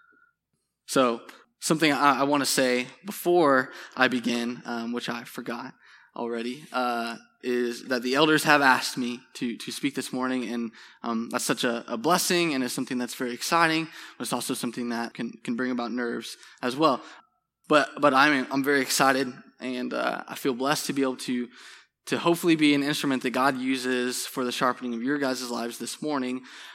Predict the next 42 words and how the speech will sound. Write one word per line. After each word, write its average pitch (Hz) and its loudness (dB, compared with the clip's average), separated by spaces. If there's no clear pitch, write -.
But 123 -2
also, 131 2
I 156 6
can 175 -2
be 151 2
confident 135 0
knowing 131 0
that 120 -2
your 156 4
salvation 120 0
and 117 -4
your 143 2
sanctification 117 -4
is 120 -12
not 139 -2
dependent 123 -6
on 120 -6
a - -4
message 123 -6
that 117 -6
you 120 -8
hear 123 -6
this 120 -10
morning, 117 -10
but 120 -8
it's 120 -8
dependent 127 -4
on 120 -2
the 120 -6
finished 156 -4
work 120 -6
of 113 -16
Christ - -8
on 123 -8
your 117 -8
behalf. - -10
And 127 0
that's 175 6
good 160 4
news 139 2
for - -8
you, 127 0